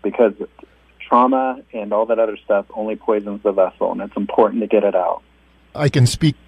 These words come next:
Speaker 2: to some of those points, and in particular, you know, I used to question people, "How's your body treating you today?" And I was sincere about the fact that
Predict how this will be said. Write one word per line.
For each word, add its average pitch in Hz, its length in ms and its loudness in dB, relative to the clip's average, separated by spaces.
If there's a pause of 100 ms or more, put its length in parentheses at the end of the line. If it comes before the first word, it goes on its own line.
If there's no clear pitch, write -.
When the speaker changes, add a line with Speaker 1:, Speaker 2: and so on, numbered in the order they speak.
(160)
Speaker 2:
to 120 340 2
some 156 260 -2
of 131 60 2
those 120 160 2
points, 135 360 2
and 127 100 2
in 139 100 6
particular, 117 680 2
you 120 160 2
know, 120 80 6
I 120 80 6
used 127 280 4
to - 60 -10
question 120 400 2
people, 120 380 2 (160)
"How's 151 260 4
your 120 80 2
body 113 300 2
treating 113 280 -2
you 107 120 2
today?" 98 320 -2 (280)
And 151 160 4
I 160 80 4
was 160 240 2
sincere 120 840 0 (300)
about 113 340 2
the 120 80 -2
fact 113 360 2
that 117 140 2